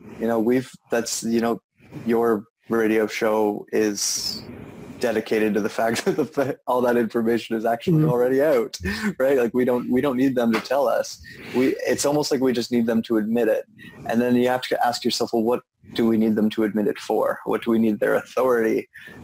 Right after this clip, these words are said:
Speaker 1: stamp on it for?" It's not for us. It's so that we can turn to all the people who think that we're crazy and go, "See? Told you so," right?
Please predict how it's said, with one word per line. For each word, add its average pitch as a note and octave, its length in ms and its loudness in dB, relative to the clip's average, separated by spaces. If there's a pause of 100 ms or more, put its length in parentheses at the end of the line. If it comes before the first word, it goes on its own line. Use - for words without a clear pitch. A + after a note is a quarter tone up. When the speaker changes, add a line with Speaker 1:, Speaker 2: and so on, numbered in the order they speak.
(120)
Speaker 1:
stamp A#2+ 560 -2 (200)
on A2 180 -2
it - 140 -2 (120)
for?" - 520 -2 (1000)
It's A#2 300 -2
not C3+ 280 0
for A2 220 0
us. - 420 -2 (880)
It's - 200 0
so - 220 2
that C#3 120 2
we B2+ 120 2
can A#2+ 140 0
turn B2 200 0
to A#2 80 2
all A#2 60 0
the G#2 80 -2
people A#2 300 -2
who G#2+ 40 0
think A2+ 200 -2
that A2 120 0
we're G#2+ 80 -2
crazy A2+ 400 -2
and G#2+ 100 -2
go, A2 120 0
"See? C3+ 360 -2 (1120)
Told B2+ 180 0
you A#2+ 80 2
so," A2+ 340 -2 (640)
right? B2 340 0